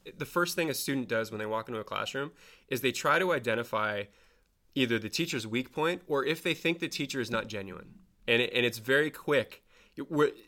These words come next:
as students, we're very quick to kind of make judgments on teachers that way. Um, so in that response, I think, yeah, the teacher is definitely gonna play a huge role, but I think the bigger role is more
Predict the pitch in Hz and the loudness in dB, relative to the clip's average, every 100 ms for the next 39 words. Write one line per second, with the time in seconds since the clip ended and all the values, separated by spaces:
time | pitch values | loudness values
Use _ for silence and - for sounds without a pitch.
0 | - 120 - - 175 - 117 101 113 113 | 2 2 4 2 2 0 -4 0 0 2
1 | 117 - 147 - 131 - 117 110 110 - | 0 0 -2 -2 -6 0 0 2 -2 2
2 | 135 131 104 107 104 175 190 107 98 92 | 0 0 -6 -6 -6 -6 -6 -8 -8 -6
3 | 101 - - - - - - 117 113 110 | -8 -8 -16 -20 -20 -20 2 6 8 6
4 | 110 - - 135 131 147 147 175 160 151 | 2 0 8 8 8 2 4 4 2 -4
5 | - 127 117 117 117 120 104 135 135 104 | 2 2 4 0 2 0 4 2 4 0
6 | 110 147 135 131 107 - 123 123 139 120 | -4 -4 -2 0 -2 4 4 4 0 -2
7 | 107 104 - 107 104 110 104 117 117 107 | -2 -4 0 -2 -2 -8 -8 0 0 0
8 | - - - _ _ - 127 - _ _ | -6 -20 -20 _ _ 4 4 4 _ _
9 | _ _ _ _ _ 123 147 170 - 110 | _ _ _ _ _ 0 4 0 2 -4
10 | 98 131 139 131 113 110 110 107 110 110 | 0 0 2 0 2 2 2 0 -2 -2
11 | 107 | -2